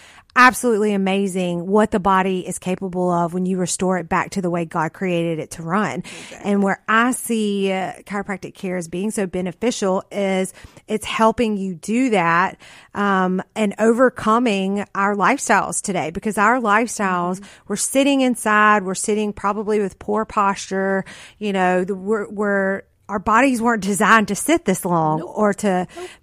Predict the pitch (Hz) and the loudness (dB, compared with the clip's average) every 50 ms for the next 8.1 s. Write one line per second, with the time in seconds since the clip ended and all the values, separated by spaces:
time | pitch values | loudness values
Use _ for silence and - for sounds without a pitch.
0 | - 165 - 277 277 294 277 247 208 180 208 190 190 190 190 165 170 196 180 170 | -6 0 2 4 4 6 4 4 4 4 4 4 4 2 2 0 -2 -4 -4 -4
1 | - 190 185 180 175 175 175 180 175 208 202 214 220 214 202 - - - - - | -2 -2 0 2 2 2 2 0 0 0 2 4 4 4 2 0 -4 -12 -18 -8
2 | - 226 233 226 208 202 202 208 214 247 285 285 254 226 220 233 277 285 247 202 | -2 0 2 4 4 4 2 2 2 2 2 2 4 4 4 6 6 4 4 4
3 | 185 185 185 175 - 214 214 - 233 208 190 - - 170 - - - 202 190 - | 4 4 2 2 2 0 0 2 2 0 0 0 -4 -6 -6 -6 -4 -4 -4 -2
4 | - 208 202 208 214 208 196 190 190 190 190 196 220 254 240 196 190 185 185 190 | 0 2 4 4 4 2 2 0 0 0 2 2 4 4 4 4 4 2 2 0
5 | 185 - _ 226 220 226 240 233 240 226 196 175 208 208 214 226 226 - 196 190 | -2 -4 _ 2 4 6 6 8 6 6 4 4 2 4 4 4 4 2 2 0
6 | 196 208 214 214 208 196 180 - 196 196 190 190 185 180 180 175 - 170 170 185 | 0 0 0 0 0 -2 -2 -2 -2 0 0 0 0 0 -2 -4 -4 -2 2 4
7 | 233 277 233 180 175 - 139 98 92 - - 180 - 185 190 185 185 - 202 190 | 4 4 4 2 2 -2 -6 -10 -10 -10 -12 -10 -6 -4 -4 -4 0 0 2 2
8 | 185 | 2